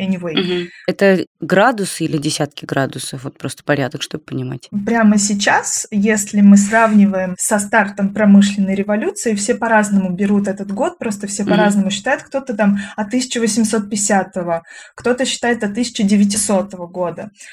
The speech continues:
Speaker 1: Но вот если в среднем брать, то мы сейчас видим прирост,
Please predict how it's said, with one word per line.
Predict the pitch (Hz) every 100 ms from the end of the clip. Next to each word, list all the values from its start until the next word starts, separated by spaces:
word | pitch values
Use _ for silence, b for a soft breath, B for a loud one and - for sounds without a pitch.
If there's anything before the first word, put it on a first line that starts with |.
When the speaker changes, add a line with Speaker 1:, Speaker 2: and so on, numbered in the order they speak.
| B
Speaker 1:
Но | 214 233
вот | 233
если | 247 247 240 226
в | -
среднем | - 240 208 202 180
брать, | 202 302 392 - -
то | 208
мы | 214 277 294
сейчас | - - 202 226 214 208
видим | 247 220 202 202
прирост, | 202 208 370 -